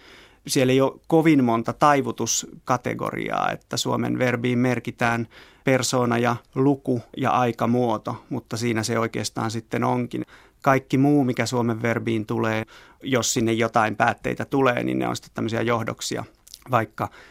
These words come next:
frekventatiivijohdos, että juoksen, juoksentelen, jotka sitten muuttaa sen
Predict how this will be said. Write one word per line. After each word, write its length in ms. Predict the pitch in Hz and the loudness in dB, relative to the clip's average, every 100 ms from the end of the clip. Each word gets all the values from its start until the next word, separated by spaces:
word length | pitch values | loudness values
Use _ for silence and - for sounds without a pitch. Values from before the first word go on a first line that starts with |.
| - _ _ | -20 _ _
frekventatiivijohdos, 1300 | - - - 110 101 110 117 113 110 117 110 113 113 | -12 -10 -8 -6 -6 -6 -4 -4 -4 -4 -6 -6 -8
että 320 | 123 _ 123 - - | -8 _ -8 -8 -4
juoksen, 540 | 127 120 - 123 120 - | -4 -2 -4 -4 -6 -6
juoksentelen, 880 | 120 120 - 123 117 120 120 123 120 - - - - - | -6 -4 -4 -4 -4 -4 -4 -4 -8 -14 -20 -20 -20 -12
jotka 260 | 139 - | -12 -10
sitten 280 | 123 113 117 | -10 -8 -6
muuttaa 440 | 117 117 - 135 127 | -4 -4 -4 -6 -4
sen 220 | 135 | -6